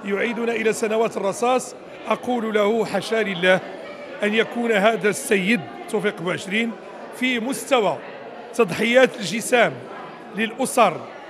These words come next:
والمناضلين الذين اعتقلوا في درب مولاي الشريف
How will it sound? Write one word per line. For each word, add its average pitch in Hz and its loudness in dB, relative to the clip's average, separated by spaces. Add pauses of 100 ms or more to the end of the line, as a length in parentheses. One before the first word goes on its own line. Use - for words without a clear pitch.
(120)
والمناضلين 226 2 (460)
الذين 240 2
اعتقلوا 240 0
في 190 -4
درب 208 0
مولاي 220 0
الشريف 214 0